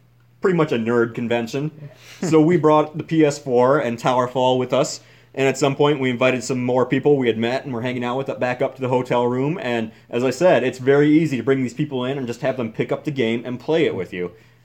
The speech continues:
So, really fun. All the guys we met caught on. We had a blast. It was awesome. Good party game. You get to drink while you do it. I mean, it doesn't detract from it very much. If you're drunk, you can still,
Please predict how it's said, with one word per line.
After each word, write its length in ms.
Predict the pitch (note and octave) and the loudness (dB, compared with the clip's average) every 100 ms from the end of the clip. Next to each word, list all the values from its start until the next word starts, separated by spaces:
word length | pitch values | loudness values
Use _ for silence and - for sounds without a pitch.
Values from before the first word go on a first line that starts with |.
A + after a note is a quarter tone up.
| _ | _
So, 500 | - - A2+ G#2+ G2+ - - _ _ _ _ _ _ _ _ _ _ _ - D3+ | -14 -2 0 2 -2 -8 -20 _ _ _ _ _ _ _ _ _ _ _ -20 -14
really 440 | B2+ D3 D#3 D#3 | 0 4 6 4
fun. 500 | D3 D3 D3+ E3+ F#3 - C3 | 2 2 2 0 -6 -10 -10
All 260 | C3 A#2+ C3 | -2 -2 -2
the 80 | A#2+ | 2
guys 260 | C3 B2+ | 4 4
we 80 | A#2+ | 0
met 380 | A#2 A#2+ B2+ - | -2 -4 -6 -10
caught 260 | - A#2 A#2 | -2 0 0
on. 380 | A#2+ C3+ D3+ D3 - | 0 -2 -6 -10 -8
We 120 | A#2 | -6
had 160 | A2+ | -6
a 60 | G2+ | -4
blast. 540 | A2 A#2 C3+ D#3+ - | -2 0 0 -2 -8
It 60 | A#2+ | -8
was 180 | A#2 A2 | -6 -2
awesome. 500 | B2 C3+ E3 D#3+ D#3+ _ _ _ _ _ _ _ _ | 0 0 -2 -6 -8 _ _ _ _ _ _ _ _
Good 300 | D3 E3+ D#3+ | 2 2 2
party 260 | D#3+ D3+ D3 | 2 4 4
game. 360 | D3+ D3+ E3+ | 2 2 0
You 60 | D3+ | -4
get 140 | B2+ | -4
to 60 | A#2+ | -6
drink 420 | B2+ C#3+ D#3 D#3+ | -2 0 -2 -4
while 140 | C#3+ C3 | -6 -4
you 120 | B2 | 0
do 200 | B2+ D#3 | 2 2
it. 140 | E3 | 2
I 140 | B2+ A#2 | -2 -4
mean, 640 | B2 B2 D#3 C3 A2+ A2 - _ - | -4 -2 0 0 -2 -6 -12 _ -8
it 60 | C3+ | 2
doesn't 320 | D#3 D3 D3 | 2 2 -2
detract 420 | C3 C#3+ C#3+ C#3 | 0 2 2 0
from 100 | D3 | -4
it 80 | C#3+ | -2
very 160 | C3+ | -2
much. 260 | C3 C#3 D3+ | 2 0 0
If 80 | C#3 | -6
you're 80 | A#2 | -2
drunk, 360 | B2 C3 D#3+ | 2 2 0
you 60 | B2 | -4
can 140 | A#2+ | -8
still, 460 | A2+ C3 B2 A#2+ | -8 -6 -4 -4